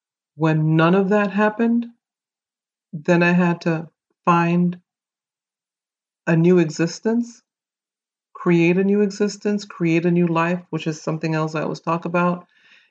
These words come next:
If you don't create a new life, someone will create it for you. And that someone is usually a family member or friend who believes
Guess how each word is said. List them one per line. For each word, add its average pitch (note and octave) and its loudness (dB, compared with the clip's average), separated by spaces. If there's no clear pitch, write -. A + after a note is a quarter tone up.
If D3+ -6
you F3 4
don't A3+ 0
create A3+ 0
a G3 0
new G3 2
life, E3+ -4
someone F#3 0
will G3 2
create F#3+ 0
it F#3 -6
for G3 -2
you. D#3+ -2
And D3+ -2
that E3 -2
someone G3 0
is E3+ 2
usually E3+ 0
a D#3 -4
family F3 0
member F#3 0
or G3 -2
friend D#3 -4
who D#3 -4
believes F3+ -2